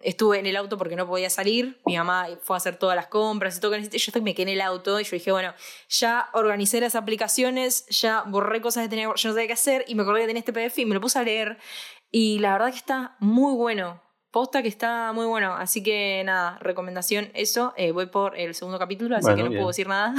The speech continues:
Speaker 1: <laughs> Cuando avance más, lo digo. Em,
Speaker 2: Bueno, y creo que se relaciona con el tema que vamos a hablar hoy. Bueno, un poco
Speaker 1: sí,
Speaker 2: por ahí.
Speaker 1: es, es un, es
Speaker 2: Va
Speaker 1: un
Speaker 2: por
Speaker 1: gran
Speaker 2: el título, me parece, ¿no?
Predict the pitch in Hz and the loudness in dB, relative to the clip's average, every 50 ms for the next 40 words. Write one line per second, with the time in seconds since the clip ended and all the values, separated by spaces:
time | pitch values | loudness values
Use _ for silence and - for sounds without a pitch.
0 | 262 - 349 311 294 277 269 254 240 - - - - - - 214 214 220 220 220 | -2 2 2 4 4 4 4 2 2 0 -4 -10 -8 -4 -2 0 0 0 0 0
1 | 233 254 269 269 269 254 233 233 254 254 254 - _ _ _ - - _ - - | 0 0 0 2 0 0 0 0 -4 -6 -8 -10 _ _ _ -20 -20 _ -2 0
2 | 180 185 202 226 233 240 240 262 302 - - - - - - - - _ - 220 | 2 4 4 4 4 2 2 2 0 -4 -10 -18 -18 -18 -18 -20 -14 _ -2 0
3 | 208 202 190 190 185 185 185 185 185 185 185 180 175 175 170 170 170 170 165 165 | 2 2 2 2 0 0 -2 -2 -4 -4 -6 -6 -8 -8 -8 -10 -10 -12 -12 -14
4 | - _ _ _ - 139 151 131 113 113 107 147 151 170 139 127 117 123 120 117 | -18 _ _ _ 4 6 6 8 6 4 4 2 0 0 2 0 0 0 0 2
5 | 113 110 104 107 123 127 131 123 113 104 98 98 - 120 120 113 98 98 104 104 | 2 2 0 0 2 2 2 2 2 0 0 0 0 0 0 0 0 0 0 0
6 | 101 98 104 98 98 98 101 107 104 95 92 95 104 - 92 90 - - - - | -2 0 -2 0 2 2 2 2 0 0 -4 -10 -8 -6 -6 -6 -6 -10 -16 -20
7 | - - - - - - - 107 98 - 107 104 - - 247 233 214 208 202 202 | -20 -20 -20 -20 -12 -4 -2 0 0 2 2 2 4 4 4 4 4 4 4 4
8 | 226 - - 247 - - - 247 233 - - 247 233 226 214 202 - - 254 233 | 2 2 0 -2 -2 -2 -2 0 0 2 0 0 0 0 -2 -4 -2 -2 -2 2
9 | - 233 226 233 226 - 247 262 262 262 262 - - - 123 123 117 104 98 104 | 4 4 4 6 6 6 6 4 2 2 2 2 4 4 2 2 2 2 2 0
10 | 101 98 101 98 101 92 101 120 | -2 -2 -2 -4 -6 -6 -8 -8